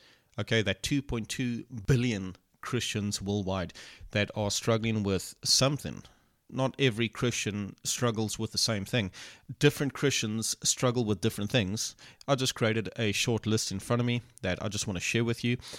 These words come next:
There are a lot of Christians, a large percentage, that struggle with alcohol. They abuse alcohol.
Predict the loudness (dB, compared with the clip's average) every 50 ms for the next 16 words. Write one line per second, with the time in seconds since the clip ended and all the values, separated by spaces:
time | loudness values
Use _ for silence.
0 | -16 -18 _ -12 -6 -2 0 2 2 2 0 0 0 0 2 0 0 -2 -6 _
1 | _ -4 -2 0 2 2 2 0 -2 0 0 0 0 0 0 -2 -4 -4 -6 -6
2 | -6 -8 -8 -10 -16 _ _ _ _ _ _ _ _ -4 -2 -2 0 0 0 0
3 | 0 0 -2 -2 -2 0 0 -2 -2 -2 -4 -6 -8 -10 -12 -12 -18 -20 -20 _
4 | _ -2 -2 0 0 0 -2 0 2 0 2 2 0 -2 -2 -4 -8 -14 -20 -20
5 | -18 _ -6 -6 -6 -6 -4 -2 0 0 0 0 -2 -4 -4 -6 -8 -12 -14 -20
6 | -20 -20 -20 _ -20 _ _ _ _ _ _ -4 -2 -2 0 0 0 0 0 0
7 | 0 -2 -2 -2 -2 -4 -4 -4